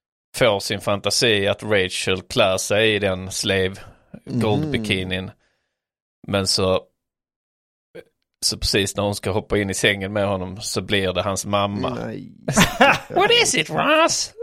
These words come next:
Speaker 1: <laughs> Eh, <clears throat> det var en rolig, roligt avsnitt. Eh, ett exempel också på, jag tror, där de har dummat down lite.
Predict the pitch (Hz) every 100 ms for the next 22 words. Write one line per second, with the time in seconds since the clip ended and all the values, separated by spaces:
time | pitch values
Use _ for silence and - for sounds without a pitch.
0 | - - - - - 214 - 214 - 139
1 | - - - - - - - - - -
2 | _ - - - - - _ - - 113
3 | 123 139 _ _ 208 233 175 110 104 107
4 | 120 - - _ _ _ _ _ - -
5 | 107 123 127 - 120 123 - 107 - -
6 | - _ _ - 107 110 107 104 104 107
7 | - - - _ 120 - 127 113 - 135
8 | - 139 151 120 113 113 - 110 110 110
9 | 107 104 107 101 - _ _ _ _ _
10 | _ _ _ - _ 117 117 110 110 -
11 | 131 107 101 113 131 - 104 95